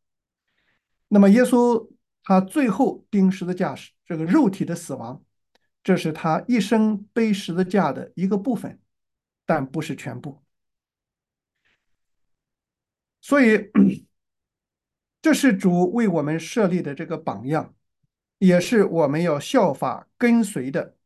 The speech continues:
我们的这个基督徒的人生道路。可是呢，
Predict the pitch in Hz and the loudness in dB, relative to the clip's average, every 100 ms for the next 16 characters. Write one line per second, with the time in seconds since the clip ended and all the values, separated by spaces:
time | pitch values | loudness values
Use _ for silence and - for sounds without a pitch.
0 | _ _ _ _ _ _ _ _ _ _ | _ _ _ _ _ _ _ _ _ _
1 | - 170 151 143 185 185 - - _ _ | -10 -4 -2 2 4 2 0 -6 _ _
2 | _ _ _ - 175 135 127 - _ _ | _ _ _ -6 -4 -4 -10 -14 _ _
3 | - 196 190 190 151 139 - - 143 139 | 2 4 4 2 -4 -6 -6 -10 -10 -8
4 | 143 139 131 127 - _ _ _ _ _ | -6 -4 -6 -8 -16 _ _ _ _ _
5 | _ _ _ _ _ _ - - 156 190 | _ _ _ _ _ _ -8 -4 0 2
6 | 151 135 | 0 -4